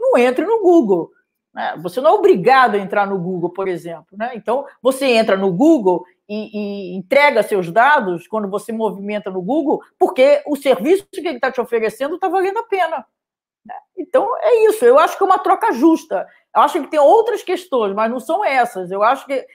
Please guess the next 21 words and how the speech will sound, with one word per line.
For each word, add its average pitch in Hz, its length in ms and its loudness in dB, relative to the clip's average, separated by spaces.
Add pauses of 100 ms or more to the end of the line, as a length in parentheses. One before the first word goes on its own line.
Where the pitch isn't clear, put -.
(140)
esse, 285 260 2
pra 277 160 2
mim, 294 140 -6
é 370 40 -2
o 381 80 0
pressuposto 302 840 -2 (280)
que 233 100 -10
o, 233 440 -8
o 226 40 -10
documentário 247 640 -2
não 370 160 -10
faz, 240 500 0 (260)
né? 226 220 -12 (160)
É 202 80 -2
uma 247 160 0
troca 254 300 0
justa, 277 560 0
é - 20 -4
uma 240 140 0
troca 240 300 -2
transparente 269 1000 0